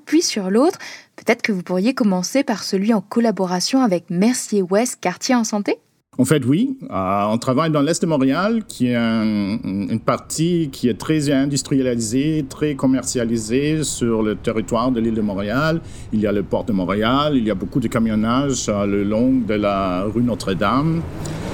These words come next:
Speaker 2: Et, euh, dans l'Est de Montréal, dans le quartier Hochelaga-Maisonneuve, il y a, euh, deux petits quartiers résidentiels qui sont enclavés, euh, parmi des installations commerciales, des grands centres de distribution, des garages, euh,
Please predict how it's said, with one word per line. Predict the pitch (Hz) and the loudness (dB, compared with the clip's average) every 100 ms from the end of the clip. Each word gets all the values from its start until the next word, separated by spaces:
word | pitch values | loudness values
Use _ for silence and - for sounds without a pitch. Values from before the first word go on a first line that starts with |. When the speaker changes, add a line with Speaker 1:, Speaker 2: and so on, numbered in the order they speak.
| - - | -4 2
Speaker 2:
Et, | 180 247 - - - | 4 2 -4 -8 -2
euh, | 101 104 | 0 2
dans | 110 | 2
l'Est | 131 135 | 2 2
de | 127 | 0
Montréal, | 117 113 143 | 2 2 2
dans | 151 | 2
le | 123 | 0
quartier | 120 98 131 | -2 -2 0
Hochelaga-Maisonneuve, | 131 - 113 104 98 104 98 104 127 170 185 143 | 0 0 0 0 0 -2 0 2 2 2 0 0
il | 147 139 | 0 2
y | 135 | 2
a, | 160 190 196 190 170 107 107 101 104 | 2 2 0 -2 -2 -2 0 2 2
euh, | |
deux | 113 156 226 202 | 2 2 0 0
petits | 156 - | -2 -4
quartiers | - 220 - 160 160 170 | -2 -2 -2 0 2 2
résidentiels | 147 117 117 117 - 139 175 | 2 0 0 -2 0 0 0
qui | 175 | -2
sont | 113 131 - | -2 -2 0
enclavés, | 220 - 151 123 147 190 - - - - - 117 | -2 2 0 2 -2 -4 -10 -14 -16 -14 -8 0
euh, | 113 110 | 0 2
parmi | 120 131 156 175 185 175 | 2 4 2 2 2 0
des | 139 127 | 0 2
installations | 131 131 131 123 - 131 | 2 0 0 0 0 -2
commerciales, | 117 113 98 - 95 98 98 92 | 0 -2 -2 -2 -2 -2 -2 -4
des | 90 | -2
grands | 107 120 | 0 0
centres | - 117 - | 0 -2 -2
de | 90 | -4
distribution, | 104 - - 98 - 143 147 151 | -4 -6 -6 -6 -2 0 2 2
des | 131 107 | 2 0
garages, | 95 101 98 123 135 143 139 127 117 117 | 0 0 0 0 2 0 0 0 -2 0
euh, | 104 98 | 0 0